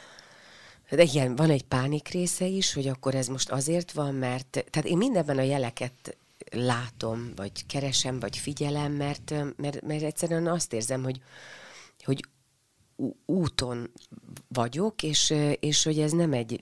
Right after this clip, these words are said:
véletlenszerű dolog, hanem hogy, hogy ott vannak mindig az útjelző táblák, döntéseket lehet hozni természetesen, mm, de hogy valahogy azt érzem, hogy a körülmények csak eszközök, hogy, ö, valami felé tereljenek.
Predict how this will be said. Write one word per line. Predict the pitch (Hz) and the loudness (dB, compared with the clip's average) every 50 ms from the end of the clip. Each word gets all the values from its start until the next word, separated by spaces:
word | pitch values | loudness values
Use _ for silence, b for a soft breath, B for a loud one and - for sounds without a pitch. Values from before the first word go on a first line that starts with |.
| - - | -4 -2
véletlenszerű | 127 120 117 113 107 110 - - 107 113 113 - - - 107 117 117 113 117 117 - | 0 0 0 -2 -4 -6 -4 -2 0 0 0 0 0 -2 -2 -4 -4 -6 -6 -8 -10
dolog, | - - - 87 82 92 98 - - | -6 -2 -2 0 2 2 0 0 -2
hanem | - - - 139 139 143 143 151 | -4 -2 0 4 4 6 6 6
hogy, | 151 160 156 151 165 B B B B B B B B B B B B B | 6 6 6 6 4 B B B B B B B B B B B B B
hogy | - 151 151 - | 2 2 4 6
ott | - - - - | 4 4 4 2
vannak | - 123 117 120 127 123 120 - | -2 -4 -4 -2 -2 -4 -4 -4
mindig | - 131 120 113 120 120 123 | -4 -4 -4 -4 -8 -8 -6
az | 120 120 120 123 127 131 135 | -4 -4 -4 -4 -4 -6 -6
útjelző | 131 120 - - 120 117 120 120 123 120 | -6 -8 -2 0 2 4 4 4 2 2
táblák, | - - 156 175 185 202 196 196 190 - - - - | 2 4 2 4 6 4 4 4 2 -2 -8 -10 0
döntéseket | 165 185 190 165 - 113 120 - - 139 - 135 135 | 2 2 2 2 0 -2 -2 -2 -2 -2 -4 -2 2
lehet | - 147 120 107 110 - | 4 4 4 4 2 2
hozni | - 113 113 107 107 | 2 2 2 0 -2
természetesen, | - - 113 123 139 147 165 - - 208 - - 214 208 - - 214 214 214 - B B B B B B B B B B B B B B B _ _ - 160 | 0 0 0 2 2 2 2 2 0 -2 -4 -2 -2 -2 0 0 -2 -6 -6 -8 B B B B B B B B B B B B B B B _ _ 6 8
mm, | 156 160 160 160 165 165 160 156 - - - - _ _ _ _ - - | 8 10 10 10 8 8 8 6 2 0 -6 -16 _ _ _ _ -12 -2
de | - 170 175 | 6 8 8
hogy | 175 180 180 170 | 8 8 6 6
valahogy | 180 180 180 180 180 180 | 6 8 8 8 8 6
azt | 196 208 - - 160 | 4 4 4 2 2
érzem, | 151 147 156 147 | 2 4 4 2
hogy | 147 139 | 4 2
a | 147 - | 2 0
körülmények | - - 165 160 165 170 170 170 170 175 170 165 | 0 -2 0 2 2 2 2 2 2 2 2 2
csak | - 175 180 - | 0 -4 -4 -2
eszközök, | - 185 170 - - - - 123 123 123 120 117 127 - _ - - - _ _ _ _ _ _ - | -2 0 0 0 -2 -2 -4 -4 -4 -2 -2 -4 -4 -6 _ -16 -18 -18 _ _ _ _ _ _ -12
hogy, | - - - 147 139 135 - 139 | -6 2 4 4 4 4 0 -2
ö, | 139 135 135 135 135 | 0 0 0 0 0
valami | 165 165 147 139 127 123 | 0 0 0 0 -2 -4
felé | - - 135 127 123 127 | -4 -4 -4 -4 -4 -4
tereljenek. | 131 - - 131 120 113 110 107 107 104 107 110 120 120 147 | -6 -6 -6 -4 -4 -4 -4 -6 -6 -6 -6 -6 -6 -8 -10